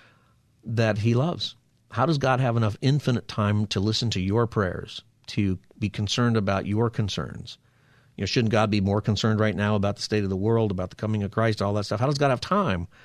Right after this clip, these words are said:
Well, the answer is that God is not bound by time, so he has an infinite amount of time for you. That's why he knows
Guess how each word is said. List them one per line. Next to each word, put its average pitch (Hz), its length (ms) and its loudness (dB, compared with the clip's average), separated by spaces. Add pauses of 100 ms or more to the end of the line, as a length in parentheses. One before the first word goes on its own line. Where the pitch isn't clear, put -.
(720)
Well, 123 140 -2
the 131 160 2
answer 160 340 2
is 113 200 2
that 113 200 2
God 127 340 2
is 107 220 0
not 107 260 2
bound 110 360 2
by 87 180 -2
time, 90 400 -2
so 110 140 0
he 135 160 2
has 147 140 0
an 104 160 0
infinite 151 520 2
amount 101 300 2
of 87 100 -4
time 104 400 0
for 107 260 -2
you. 143 460 2
That's 117 240 0
why 107 220 4
he 98 160 2
knows 101 500 2